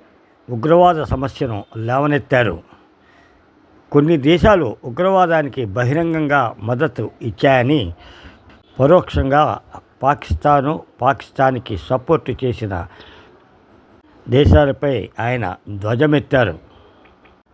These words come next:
పహల్గామ్ దాడి నేపథ్యంలో భారత్కు మద్దతుగా నిలిచిన దేశాలకు ఆయన ఈ సందర్భంగా కృతజ్ఞతలు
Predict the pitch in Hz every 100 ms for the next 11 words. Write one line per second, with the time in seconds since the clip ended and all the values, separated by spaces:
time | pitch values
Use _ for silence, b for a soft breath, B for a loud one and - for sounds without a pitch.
0 | - 107 156 160 151 160 151 131 - 95
1 | 92 131 156 143 147 120 143 147 107 123
2 | 123 151 90 80 b b b b - 85
3 | 101 156 190 - - 110 101 95 101 120
4 | 120 175 175 143 156 - 120 139 127 143
5 | 98 - b b b 104 123 147 160 151
6 | 131 139 85 - 101 113 135 127 92 -
7 | _ 117 110 123 127 139 135 127 135 95
8 | 90 117 107 151 113 123 117 92